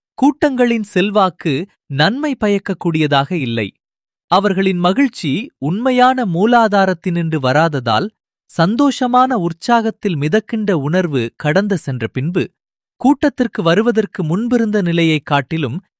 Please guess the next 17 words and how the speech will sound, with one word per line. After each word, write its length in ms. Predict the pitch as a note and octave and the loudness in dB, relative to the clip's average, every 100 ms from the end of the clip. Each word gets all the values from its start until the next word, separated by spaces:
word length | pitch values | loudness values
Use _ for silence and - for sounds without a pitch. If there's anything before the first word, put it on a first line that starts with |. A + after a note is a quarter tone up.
| _ | _
கீழான 580 | - A#3+ C4 C4 B3+ | 0 2 4 4 2
நிலைக்கு 680 | A3 F3 F3 E3+ - C#3+ D#3 | -2 0 -2 -2 -2 -4 -2
அவர்கள் 420 | - C3+ C3 C3+ - | -2 -2 -2 -4 -2
அமிழ்ந்து 360 | B2 E3 G#3 D#3 - | -2 -2 -2 -4 -4
போய்விடுகின்றனர். 680 | A#2+ A#2 A#2 A#2 B2 A#2+ G#2+ - _ _ _ _ _ _ | -4 -4 -4 -4 -2 -2 -2 -6 _ _ _ _ _ _
மிகுந்த 540 | - F3 F#3+ C4 C#4 A#3 | -2 0 2 0 2 0
அக்கறையுடன் 720 | E3+ - G#3+ F3 C#3+ C3 A2 F#3+ _ _ C#3+ | 0 -2 0 2 2 0 -2 -8 _ _ 0
இருதயத்தை 680 | F#3 C4 C4+ B3 A#3+ G#3+ G#3 | 2 4 2 2 0 -2 -2
ஆழமாக 720 | - - G#3 A3+ A3 A3+ A3 | 0 2 2 2 2 2 0
ஆராய்கிற 640 | G3+ C#3 F#3 G#3 F#3+ E3+ D#3 | 0 2 2 2 0 -2 -4
தன்மையுள்ள, 720 | - C3+ E3 C3 G#2+ G#2 D3+ - _ _ _ _ | -4 -4 -4 -4 -4 -4 -4 -6 _ _ _ _
ஒவ்வொருவரும் 880 | C#3+ G#3 B3 D4+ G#3+ D#3+ D3+ B2 A3 _ | 2 2 4 2 2 2 0 -2 -10 _
தன்னை 380 | - F3+ B3+ D4 | 0 0 0 -4
குறித்து 440 | - A#3+ A3+ - | -2 -2 -2 -4
சரியானபடி 840 | A3 E3+ E3 A3 B3 B3+ A#3 A3 G#3+ | -2 0 2 2 2 0 -2 -2 -2
நிதானித்து 720 | C#3 C#3 D#3+ A3 B3 - G#3+ | -4 0 2 2 0 -4 -2
அறியவும் 600 | C#3+ C3 D#3 C3+ A#2 G3 | 0 0 0 0 -4 -8